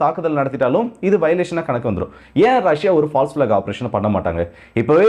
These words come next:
வந்து உக்ரைன் மேல ரஷ்யா போர் தொடுத்ததுக்கு முக்கியமான காரணம், ரஷ்யாவோட பார்டர் செக்யூரிட்டி கார்ட்ஸ் மேல உக்ரைன் திடீர்னு துப்பாக்கி சுடுதல் நடத்திட்டாங்க.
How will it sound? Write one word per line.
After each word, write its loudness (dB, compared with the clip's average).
வந்து 0
உக்ரைன் 0
மேல 2
ரஷ்யா 0
போர் 0
தொடுத்ததுக்கு 0
முக்கியமான 0
காரணம், 0
ரஷ்யாவோட 4
பார்டர் 2
செக்யூரிட்டி -4
கார்ட்ஸ் -2
மேல 0
உக்ரைன் 0
திடீர்னு 2
துப்பாக்கி -2
சுடுதல் 2
நடத்திட்டாங்க. 0